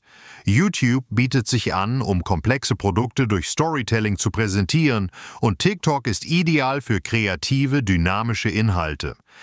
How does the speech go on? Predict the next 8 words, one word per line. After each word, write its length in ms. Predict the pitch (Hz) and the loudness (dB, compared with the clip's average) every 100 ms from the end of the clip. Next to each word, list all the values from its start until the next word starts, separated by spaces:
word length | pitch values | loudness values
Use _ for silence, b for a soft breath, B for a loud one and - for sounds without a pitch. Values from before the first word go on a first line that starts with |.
| B B | B B
Ein 160 | 120 | -2
effizienter 640 | 135 139 131 - 143 139 110 | -2 0 0 0 0 0 -2
Checkout-Prozess 1000 | - 139 139 139 - 127 - 135 135 127 | 0 -2 -2 -4 -2 -2 0 0 0 -2
ist 160 | 107 | -2
entscheidend 560 | 107 87 113 113 127 127 | -2 0 0 0 0 0
für 100 | 127 | 2
den 140 | 113 | 2
Kaufabschluss, 840 | 101 123 135 92 - - 92 101 | 0 -2 -2 -4 -4 -2 -2 -2